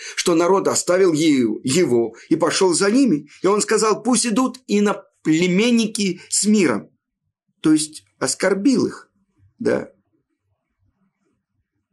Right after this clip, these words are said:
И они ему ответили: «Пойдут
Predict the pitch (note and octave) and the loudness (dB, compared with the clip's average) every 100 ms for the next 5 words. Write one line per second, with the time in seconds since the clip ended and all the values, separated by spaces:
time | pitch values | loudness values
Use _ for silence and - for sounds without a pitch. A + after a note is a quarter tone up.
0 | _ - A2+ - E3+ B2+ B2 A2 - E2 | _ -4 -2 0 0 0 -2 -6 -6 -6
1 | - - _ _ _ _ _ _ _ _ | -6 -16 _ _ _ _ _ _ _ _
2 | _ _ _ A#2 B2 A2+ - G3 F3 | _ _ _ -2 0 0 -2 -2 -2